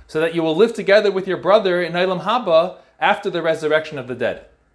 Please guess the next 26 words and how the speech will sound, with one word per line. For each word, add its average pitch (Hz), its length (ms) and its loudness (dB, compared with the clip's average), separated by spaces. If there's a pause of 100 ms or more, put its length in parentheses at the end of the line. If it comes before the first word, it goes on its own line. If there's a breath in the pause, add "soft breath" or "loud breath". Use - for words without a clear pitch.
(920)
In 139 120 -4
the 143 80 0
city 220 280 0
of - 160 -2
Posen, 151 560 0 (460)
there 127 100 -6
was 127 100 -4
once 180 220 -4
a 147 80 2
rich 156 240 -6
miser 110 640 -4 (260)
who - 80 -12
used 175 240 -6
to 190 60 -2
lend 170 240 -2
the 143 60 -2
people 175 300 -6
of 135 60 0
the 127 80 -4
town 147 320 -4
money 165 260 0
with 131 220 -6
predatorily 156 720 -4
high 143 260 -2
interest 123 360 -8
rates. - 400 -14